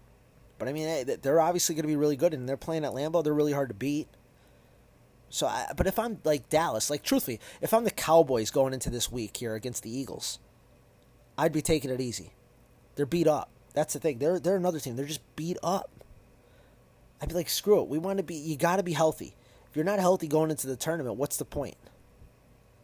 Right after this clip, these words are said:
I would wanna be healthy and say, "You know what? They just played the Cardinals. They know they should beat the Cardinals. They didn't even play good today.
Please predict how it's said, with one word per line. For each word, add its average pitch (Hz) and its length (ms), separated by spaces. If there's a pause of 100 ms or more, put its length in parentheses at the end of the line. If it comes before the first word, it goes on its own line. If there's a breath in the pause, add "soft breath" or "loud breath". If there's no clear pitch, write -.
(720)
I 123 140
would 170 140
wanna 165 220
be 151 120
healthy 156 400
and 127 100
say, 135 140
"You 135 160
know 151 60
what? 165 100
They 139 100
just 139 220
played 170 160
the 147 80
Cardinals. 160 460
They 147 120
know 156 220
they 160 80
should 123 240
beat 143 180
the 127 80
Cardinals. 98 460
They 156 100
didn't 180 160
even 151 140
play 147 240
good 120 160
today. 107 240